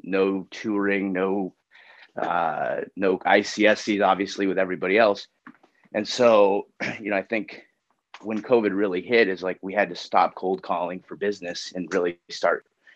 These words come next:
calling people that we knew, relationships, and kinda, you know,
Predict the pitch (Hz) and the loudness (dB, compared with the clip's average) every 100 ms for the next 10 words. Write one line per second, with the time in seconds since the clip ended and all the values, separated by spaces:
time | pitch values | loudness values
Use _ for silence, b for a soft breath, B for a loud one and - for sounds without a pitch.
0 | b b _ 98 95 92 107 95 90 - | b b _ 2 4 2 -4 -2 0 0
1 | 87 90 104 101 95 87 90 95 - 87 | -2 0 2 4 2 2 0 0 -2 -8
2 | - 90 85 - - _ _ _ _ - | 0 0 0 -8 -12 _ _ _ _ 0
3 | 101 90 - - 90 82 | 2 2 -2 -6 -6 -6